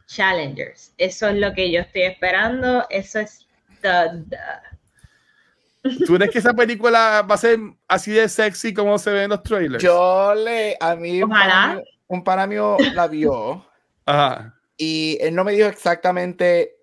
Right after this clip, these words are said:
Speaker 3: me dio un, él no me dio un spoiler exactamente de lo que sucede, pero por lo que él me dijo, yo su-, podemos asumir, pero él me dijo que, obviamente, Luca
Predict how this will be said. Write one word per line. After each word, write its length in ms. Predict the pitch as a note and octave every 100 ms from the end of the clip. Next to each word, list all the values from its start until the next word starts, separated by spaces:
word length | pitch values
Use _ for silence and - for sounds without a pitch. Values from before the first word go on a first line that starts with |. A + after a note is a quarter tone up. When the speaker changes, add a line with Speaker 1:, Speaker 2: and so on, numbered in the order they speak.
| A2 G2+
Speaker 3:
me 140 | C#3+ C#3
dio 140 | D3
un, 120 | E3 -
él 80 | D#3+
no 80 |
me 60 | G3
dio 160 | G3 G3
un 80 |
spoiler 400 | F#3 - D3+ E3
exactamente 480 | D#3+ D3+ D3+ D#3 D3+
de 100 | D3+
lo 100 | C#3+
que 100 | C#3+
sucede, 460 | C3+ B2+ B2+ G#2+ G#2
pero 340 | - C3+ C3+
por 160 | B2+ C3
lo 160 | C3
que 80 | B2+
él 80 | C3+
me 140 | D#3
dijo, 440 | E3+ F#3+ C#3+ B2+ -
yo 100 | C3
su-, 400 | B2 - A#2+ B2
podemos 380 | - C3 B2+ C3
asumir, 400 | C#3+ - C3 A#2
pero 160 | B2 A#2
él 60 |
me 100 | C3+
dijo 260 | D#3 F#3+ E3+
que, 300 | C3+ B2 A#2 - - _
obviamente, 340 | C#3 D#3+ E3+
Luca 540 | F3 F3 F3+ C#3+ F3+